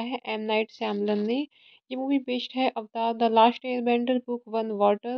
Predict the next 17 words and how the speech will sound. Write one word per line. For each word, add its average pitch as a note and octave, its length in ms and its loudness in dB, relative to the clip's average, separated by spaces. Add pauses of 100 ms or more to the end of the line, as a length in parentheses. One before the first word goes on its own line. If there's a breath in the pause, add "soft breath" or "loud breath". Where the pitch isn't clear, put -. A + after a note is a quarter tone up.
(160)
by A3+ 240 2 (440 soft breath)
मिसाइल B3 460 0
डेंट, A#3 480 4 (800)
डी B3 140 -2 (100)
मार्टिनो, A3 580 2
ब्रायन A#3 440 6 (460)
कोनिस्को A3 640 -2 (300)
and A#3 260 -6
प्रोड्यूस C#4 320 -8
किया C4 120 -6
है B3+ 120 -2
मूवी A#3+ 240 -2
को C4 220 -10
एम A#3 180 -4
नाइट A3 240 0
श्यामलन, A3 540 -2
सैम A#3 360 -6